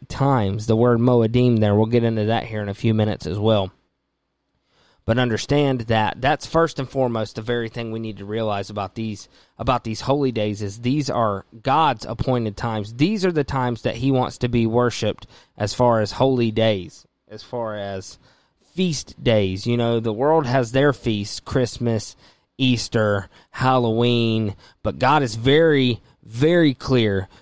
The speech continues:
When you worship him and you do holidays or holy days given to him, they have to be done a certain way. So we're gonna continue going on.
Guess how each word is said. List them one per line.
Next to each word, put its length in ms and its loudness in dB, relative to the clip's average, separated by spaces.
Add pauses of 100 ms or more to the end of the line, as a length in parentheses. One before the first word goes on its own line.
(120)
When 260 0
you 140 6
worship 420 2
him 320 2
and 220 -2
you 100 2
do 300 6
holidays 680 4
or 100 2
holy 320 4
days 400 0
given 340 0
to 140 -2
him, 420 2 (360)
they 180 2
have 220 0
to 80 -2
be 120 4
done 200 0
a 60 -2
certain 380 -2
way. 260 2 (440)
So 200 2
we're 120 0
gonna 160 0
continue 480 -2
going 320 2
on. 320 2